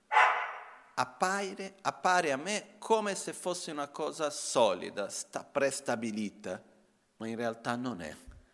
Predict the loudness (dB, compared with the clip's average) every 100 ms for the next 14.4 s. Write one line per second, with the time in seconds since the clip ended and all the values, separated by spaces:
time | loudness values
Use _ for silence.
0 | _ _ 2 6 6 4 0 0 0 -6
1 | -6 -2 0 0 0 -2 -2 -6 -10 -8
2 | -10 -8 -8 -10 -12 -18 -20 _ _ _
3 | _ _ _ _ -8 -4 -2 -2 -2 0
4 | -2 -2 -2 -2 -2 -8 -10 -12 -10 -6
5 | -6 -6 -10 -8 -8 -6 -4 -6 -8 -14
6 | -12 -10 0 0 0 -4 -8 -8 -10 -10
7 | -10 -14 -16 _ _ _ _ 4 4 4
8 | -2 -2 -2 -2 2 2 2 -2 -6 -12
9 | -6 -2 2 2 0 -4 -8 -20 _ _
10 | _ _ _ _ _ _ _ -14 -8 -6
11 | -6 -8 -14 -8 -8 -6 -8 -8 -14 _
12 | _ _ _ _ _ _ _ _ 0 2
13 | 2 -2 -4 -6 0 0 2 -2 2 0
14 | 0 0 2 2